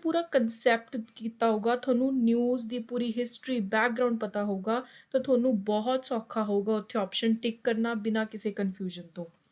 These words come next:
So ਘੱਟੋ ਘੱਟ ਜ-, ਹੁਣ ਜਿਹੜੇ ਸਟੂਡੈਂਟਸ ਕੋਈ ਜੂਨ ਜੁਲਾਈ 'ਚ ਆਉਣ ਵਾਲੇ ਪੇਪਰਾਂ ਦੀ ਤਿਆਰੀ ਕਰ ਰਹੇ ਨੇ, ਦੋ ਹਜ਼ਾਰ ਚੌਵੀ ਦੇ ਵਿੱਚ ਆਪਾਂ ਐਕਸਪੈਕਟ ਕਰ ਰਹੇ ਹਾਂ ਕਿ ਪੀ ਟ੍ਰਿਪਲ ਐਸ ਬੀ, ਪੰਜਾਬ ਪੁਲਿਸ ਹੋ ਗਿਆ ਜਾਂ ਹੋਰ ਪੀ ਪੀ ਐਸ ਸੀ ਦੇ ਕਾਫੀ ਪੇਪਰ ਆਉਣ ਵਾਲੇ ਨੇ।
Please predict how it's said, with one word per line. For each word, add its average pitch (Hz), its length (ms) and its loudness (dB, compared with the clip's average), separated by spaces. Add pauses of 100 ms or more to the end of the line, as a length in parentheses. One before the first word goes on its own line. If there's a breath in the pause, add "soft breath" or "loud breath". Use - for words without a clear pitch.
(460 soft breath)
So 330 120 2 (140)
ਘੱਟੋ 311 320 4 (120)
ਘੱਟ 285 160 4 (120)
ਜ-, 247 140 -2
ਹੁਣ 262 140 4
ਜਿਹੜੇ 254 260 6
ਸਟੂਡੈਂਟਸ 254 440 4
ਕੋਈ 254 200 2 (140)
ਜੂਨ 240 280 4
ਜੁਲਾਈ 220 320 4
'ਚ 226 100 0
ਆਉਣ 214 200 4
ਵਾਲੇ 214 180 2 (100)
ਪੇਪਰਾਂ 214 300 2
ਦੀ 208 140 0
ਤਿਆਰੀ 202 240 4
ਕਰ 202 200 2
ਰਹੇ 202 100 0
ਨੇ, 214 120 2
ਦੋ 208 220 0
ਹਜ਼ਾਰ 208 260 -2
ਚੌਵੀ 220 300 4
ਦੇ 233 100 0
ਵਿੱਚ 226 180 0
ਆਪਾਂ 226 180 0
ਐਕਸਪੈਕਟ 240 520 -2
ਕਰ 214 180 2
ਰਹੇ 208 120 -2
ਹਾਂ 220 140 0 (320 loud breath)
ਕਿ 233 80 0
ਪੀ 233 260 0
ਟ੍ਰਿਪਲ 226 360 0
ਐਸ 214 260 0
ਬੀ, 220 180 0
ਪੰਜਾਬ 220 540 2
ਪੁਲਿਸ 220 300 0
ਹੋ 220 100 4
ਗਿਆ 214 360 2
ਜਾਂ 214 260 0
ਹੋਰ 233 180 8
ਪੀ 233 140 -6
ਪੀ 220 160 -2
ਐਸ 214 140 0
ਸੀ 220 60 -6
ਦੇ 220 100 0 (120)
ਕਾਫੀ 247 220 -2
ਪੇਪਰ 233 320 0
ਆਉਣ 202 180 0
ਵਾਲੇ 196 220 0
ਨੇ। 214 180 0